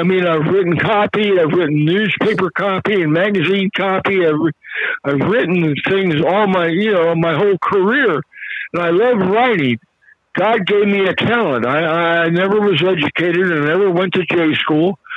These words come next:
Uh, I just happened to fall into it, uh, to writing for a, a major newspaper and magazine and stuff. And, uh, but I just never found the time to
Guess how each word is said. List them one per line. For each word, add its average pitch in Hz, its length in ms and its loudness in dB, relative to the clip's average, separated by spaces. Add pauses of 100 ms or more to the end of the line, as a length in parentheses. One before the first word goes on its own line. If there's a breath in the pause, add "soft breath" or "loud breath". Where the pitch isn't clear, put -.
(400 loud breath)
Uh, 151 520 0
I 147 40 -2
just 147 220 0
happened 180 360 0
to 156 60 0
fall 190 500 0
into 147 420 0
it, 180 100 -4 (720 loud breath)
uh, 151 420 0
to 151 140 0
writing 165 440 0
for 151 360 0
a, 151 440 2
a 151 40 0
major 165 500 0
newspaper 165 760 0
and 143 140 0
magazine 160 600 0
and 156 120 0
stuff. 175 220 -2 (440 loud breath)
And, 180 460 2
uh, - 180 -4 (300)
but 180 160 0
I 175 140 2
just 170 320 -2
never 202 480 2 (240)
found 185 320 0
the 175 80 0
time 170 520 0
to 147 60 -2